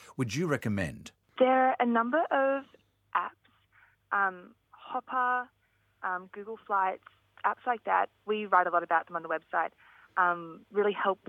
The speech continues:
Speaker 2: direct you and show you where's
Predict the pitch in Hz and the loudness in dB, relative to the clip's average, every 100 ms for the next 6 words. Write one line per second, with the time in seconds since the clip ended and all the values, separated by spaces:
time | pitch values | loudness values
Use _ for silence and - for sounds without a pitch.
0 | - 202 175 208 - 339 370 415 - 208 | -2 2 2 2 -4 -2 -2 -2 -2 2
1 | 190 190 185 202 185 190 190 190 - - | 2 2 0 0 0 -2 -6 -8 -14 -20
2 | - - 180 208 208 202 | -20 -20 2 4 4 2